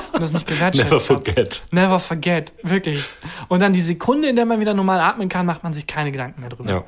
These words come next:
Speaker 2: Ich glaub, genauso wird das sein. Zweitausenddreiundzwanzig macht man sich keine Gedanken mehr darüber, „Ach ja, da war ja was mit Grippe, egal.“ Und dann war's das.
Speaker 1: Ich hab gelesen, dass... Ähm, dadurch, dass man jetzt mehr auf so Handhygiene achtet und sich nicht mehr die Hände schüttelt und, und auch Maske trägt und so,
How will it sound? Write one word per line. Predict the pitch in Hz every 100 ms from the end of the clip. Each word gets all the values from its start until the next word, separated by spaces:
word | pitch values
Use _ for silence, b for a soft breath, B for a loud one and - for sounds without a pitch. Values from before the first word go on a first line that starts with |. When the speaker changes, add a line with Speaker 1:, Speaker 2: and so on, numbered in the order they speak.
| B
Speaker 2:
Ich | B
glaub, | 180 170
genauso | 180 185 185 165
wird | 156
das | 147 131
sein. | 123 113 113 B B B
Zweitausenddreiundzwanzig | - 165 170 170 165 160 165 156 160 185 185 185 -
macht | 170
man | 175 165
sich | 156
keine | - 165 156
Gedanken | 151 180
mehr | 165
darüber, | 151 147 151 147 160
„Ach | 147
ja, | 147 147
da | 139
war | 139
ja | 147 139
was | 135 -
mit | 135
Grippe, | 135 -
egal.“ | 165 147 139 131 139 B B B B _
Und | 156 151
dann | 147 147 151 - _ _ _ -
war's | 143 131
das. | 135 127
Speaker 1:
Ich | 117
hab | 123
gelesen, | 143 139 143
dass... | 135 - -
Ähm, | - 127 120 120 - - _
dadurch, | - 131 135
dass | 139
man | 139
jetzt | 123 127
mehr | 131
auf | 131
so | - 131 123 120
Handhygiene | 123 139 135 117 120 127 120 -
achtet | 117 - 120 -
und | 113
sich | - 107
nicht | 120
mehr | 117
die | 117
Hände | 131 131
schüttelt | - 117 113 110
und, | 117 117 -
und | -
auch | -
Maske | 131 127 139
trägt | 127 123
und | 127
so, | 127